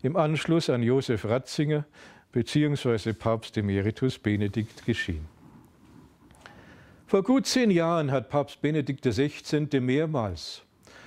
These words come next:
öffentlich einen neuen Humanismus auf christlicher Grundlage eingefordert.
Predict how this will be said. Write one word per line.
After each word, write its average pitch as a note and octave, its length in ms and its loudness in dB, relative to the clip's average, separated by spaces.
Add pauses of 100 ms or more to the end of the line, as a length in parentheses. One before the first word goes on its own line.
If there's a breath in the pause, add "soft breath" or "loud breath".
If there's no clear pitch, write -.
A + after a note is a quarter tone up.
(280 loud breath)
öffentlich F#3 720 2
einen B2+ 460 0
neuen E3 460 2
Humanismus D#3 760 -2
auf C3+ 220 -2
christlicher E3+ 640 -2
Grundlage B2 720 0
eingefordert. G#2 840 -2